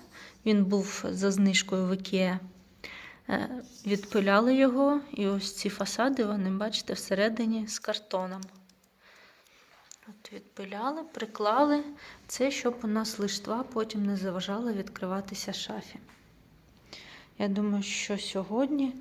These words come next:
він її доробить. От і, можливо, вже встановить. Кухню будемо збирати потім. Ось тут. Оці модулі біленькі будуть внизу.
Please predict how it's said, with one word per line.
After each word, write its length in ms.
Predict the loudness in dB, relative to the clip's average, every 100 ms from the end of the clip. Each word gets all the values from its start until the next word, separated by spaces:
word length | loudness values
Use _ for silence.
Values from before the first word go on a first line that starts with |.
| -16 -18 -20 -20 -20 -8
він 200 | 0 0
її 360 | 0 -2 -2 -4
доробить. 760 | -2 -4 -2 -2 0 0 0 -6 -12 -18 -20 -20 -20 -20 -20 -20 -20 -20 -20 -20 -20 -16 -10
От 200 | -6 -2
і, 40 |
можливо, 560 | 0 0 0 -2 0 -2
вже 180 | -2
встановить. 880 | -4 -4 -8 -4 -2 0 -2 -4 -10 -16 -20 -20 -20 -20 -20 -20 -20 -20 -20 -20 -20 -20 -20 -20 -20 -20 -20 -20 -20 _ _ _ _ -20 _ _
Кухню 380 | -2 -2 2 2
будемо 420 | 4 2 0 0 -2
збирати 460 | -2 -2 -2 -4
потім. 520 | -6 -2 -2 2 0 0 -12 -20 -20 _ _ _ _
Ось 180 | -6 -6
тут. 360 | -12 -12 -12 -18 _ -8
Оці 260 | -6 0
модулі 500 | 2 4 4 4 4 0 -8 -20 -4
біленькі 560 | 2 4 4 4 2 0
будуть 440 | 0 0 -2 -4
внизу. 480 | -2 0 -2 -2 -4